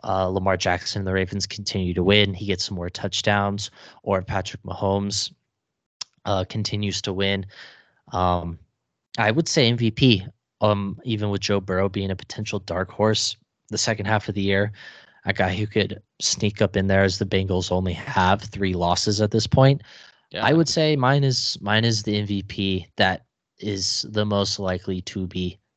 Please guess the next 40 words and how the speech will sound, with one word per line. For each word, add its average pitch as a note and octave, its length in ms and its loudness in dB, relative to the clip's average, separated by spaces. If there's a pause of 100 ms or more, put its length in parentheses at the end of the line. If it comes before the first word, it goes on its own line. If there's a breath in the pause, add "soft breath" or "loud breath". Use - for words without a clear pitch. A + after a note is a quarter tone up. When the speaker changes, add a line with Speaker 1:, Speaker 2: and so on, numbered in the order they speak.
(120)
Speaker 1:
messed G#2 420 0
up E2+ 180 -6
by F#2+ 140 -4
the D#2+ 140 -10
end D#2+ 140 -12
of - 60 -12
the C#2+ 120 -12
year. - 220 -10 (880 soft breath)
Speaker 2:
Yeah, G#2+ 440 2
I'm, A#2 280 0
I A#2 80 0
agree. G2+ 340 -2 (400)
I G2 160 2
feel C3 300 -6
really G2+ 320 -6
confident G2 640 -8
in F2 180 -10
every E2+ 240 -6
other E2+ 160 -4
pick. - 400 -6 (920)
Um, D#2 520 -14 (280)
the G2+ 100 0
M A#2+ 100 2
V A#2 120 -2
P G2 320 -4
is D#2+ 100 -8
just - 360 -10 (180)
a E2+ 120 -2
wide D#2 440 -2
open D2+ 260 -8
race. D#2 340 -8
I - 60 -2
don't D3 160 -4
think G3 200 -8
we've A2 160 -4
had E2+ 460 -2
a C2+ 80 -6
race D#2 320 -4
like D2 180 -8
this D2+ 600 -6